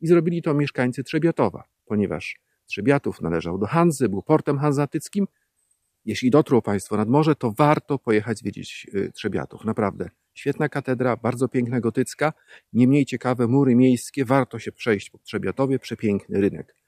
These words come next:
Średniowiecze jeszcze tam oddycha, można wyobrazić sobie ten tętniący port. Bo nie tylko Trzebiatów, ale Gryfice były też portem morskim,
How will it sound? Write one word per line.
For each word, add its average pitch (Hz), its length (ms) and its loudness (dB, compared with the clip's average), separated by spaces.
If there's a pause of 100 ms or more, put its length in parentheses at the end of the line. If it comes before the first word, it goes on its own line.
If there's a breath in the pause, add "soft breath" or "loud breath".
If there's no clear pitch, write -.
(200)
Średniowiecze 123 640 0
jeszcze 113 300 -2
tam 113 260 0
oddycha, 110 520 -2
można 104 360 -4
wyobrazić 120 540 2
sobie 113 240 -2
ten 110 240 0
tętniący 123 720 0
port. - 580 -14
Bo 117 320 2
nie 120 120 0
tylko - 280 0
Trzebiatów, - 520 -8
ale 107 140 0
Gryfice 139 440 -2
były 95 200 0
też - 180 -14
portem 98 400 -4
morskim, 123 440 0